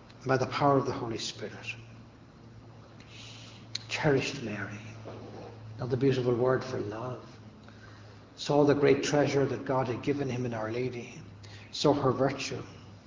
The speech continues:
her holiness, her supernatural outlook. Begins to understand why he was left high and dry when she went off to Italy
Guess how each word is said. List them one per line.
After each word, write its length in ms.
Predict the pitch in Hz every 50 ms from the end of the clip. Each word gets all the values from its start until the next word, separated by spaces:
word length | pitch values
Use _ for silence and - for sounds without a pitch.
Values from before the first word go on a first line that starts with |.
| - -
her 140 | - 117 117
holiness, 600 | - 131 131 135 131 127 120 123 127 127 - -
her 100 | - -
supernatural 760 | - - 139 131 - 131 131 135 - - - - - - -
outlook. 460 | - - 139 - - - - - - - - - - - - - - - - - - - - - - - - - - - - - - - - - - - - - - - - - - - - - - - - - - - - - -
Begins 320 | 143 135 151 151 147 -
to 100 | - 147
understand 540 | 147 143 139 131 - - - 147 143 143 131 - -
why 400 | - 131 135 139 139 139 139 143
he 160 | 139 139 135
was 220 | 135 127 123 113 123
left 240 | 131 131 127 - -
high 180 | - 135 131 131 127
and 140 | 120 117 110
dry 300 | 117 127 127 127 127 127 127 123 -
when 100 | 120 113
she 120 | - -
went 220 | 117 123 123 117 135
off 160 | 123 120 -
to 260 | - - - - -
Italy 320 | - - 135 117 107 90